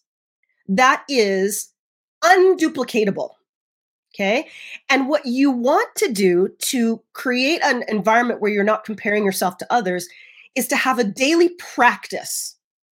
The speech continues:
That means something you're doing, a behavior, a habit, a daily practice that affirms that mix of gifts and talents. And I know you're thinking to yourself right away,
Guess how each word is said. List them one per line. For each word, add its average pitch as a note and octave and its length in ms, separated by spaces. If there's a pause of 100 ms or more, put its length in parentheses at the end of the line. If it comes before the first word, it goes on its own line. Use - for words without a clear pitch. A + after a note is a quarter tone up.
(320)
That F3+ 120
means A3 200
something A#3+ 280
you're B3+ 120
doing, F#3+ 480
a G3+ 80
behavior, A3 640
a A3 120
habit, A3 420 (360)
a - 60
daily D4+ 300
practice C#4 640
that - 180
affirms A3+ 1120 (1040)
that B3 380 (180)
mix G#3+ 380
of - 160
gifts F#3 240
and F3+ 100
talents. B3+ 460 (360)
And A#3 140
I B3 60
know C#4 120
you're D#4 140
thinking C#4 300
to C#4 60
yourself A3+ 260
right G3+ 120
away, F3+ 280